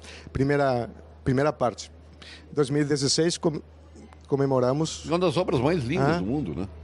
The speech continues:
Speaker 1: É isso.
Speaker 2: Ah.
Speaker 1: É, uma das, e agora comemoramos, comemoramos os quatrocentos anos da morte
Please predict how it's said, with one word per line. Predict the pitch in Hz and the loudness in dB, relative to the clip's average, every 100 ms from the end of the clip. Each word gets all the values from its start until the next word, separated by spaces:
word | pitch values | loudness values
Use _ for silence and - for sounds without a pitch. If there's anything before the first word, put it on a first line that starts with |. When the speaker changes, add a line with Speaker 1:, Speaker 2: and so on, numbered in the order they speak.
| - | -6
Speaker 1:
É | 135 | 0
isso. | 131 131 - 123 - - - - | 0 0 -4 -14 -16 -20 -18 -8
Speaker 2:
Ah. | - 113 135 - | 0 0 0 -6
Speaker 1:
É, | - 135 147 | -4 -2 -2
uma | 135 151 | -2 0
das, | 139 120 - - | -2 -4 -10 -4
e | 151 | -2
agora | 143 147 | 0 -2
comemoramos, | 156 170 170 160 - 160 143 | 0 0 -2 -4 -4 -4 0
comemoramos | 147 147 139 156 | 0 2 2 2
os | 151 | 0
quatrocentos | - 147 139 156 147 | 0 -2 -2 -2 0
anos | 156 | -2
da | 160 | 0
morte | 156 143 196 147 123 | 0 0 -2 0 -2